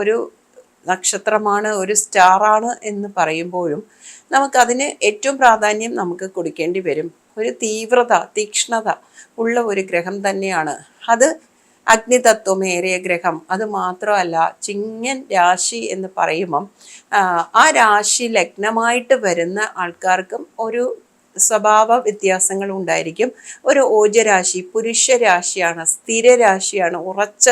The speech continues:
തീരുമാനമുള്ളവരായിരിക്കും. അതേപോലെ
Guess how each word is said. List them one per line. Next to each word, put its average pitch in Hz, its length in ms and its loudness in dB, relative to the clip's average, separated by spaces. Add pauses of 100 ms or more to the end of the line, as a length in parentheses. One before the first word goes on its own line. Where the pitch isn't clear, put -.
(120)
തീരുമാനമുള്ളവരായിരിക്കും. 185 1400 -2 (560)
അതേപോലെ 226 480 4